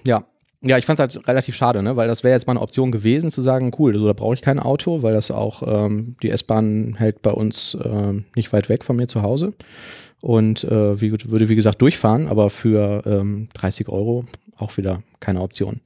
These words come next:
Monatsticket lohnt sich nicht, weil, ähm, dafür fahre ich zu selten.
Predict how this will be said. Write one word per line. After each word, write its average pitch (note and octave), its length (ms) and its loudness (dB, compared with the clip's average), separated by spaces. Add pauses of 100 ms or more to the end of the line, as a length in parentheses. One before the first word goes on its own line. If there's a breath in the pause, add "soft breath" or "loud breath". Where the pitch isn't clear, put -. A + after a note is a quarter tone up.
(340 loud breath)
Monatsticket A#2+ 720 2
lohnt A2+ 280 0
sich - 140 -4
nicht, A#2 220 0
weil, G#2+ 340 0
ähm, G2+ 340 0
dafür G#2 220 -6
fahre G#2+ 200 -2
ich - 100 -10
zu - 100 -6
selten. G#2 280 -4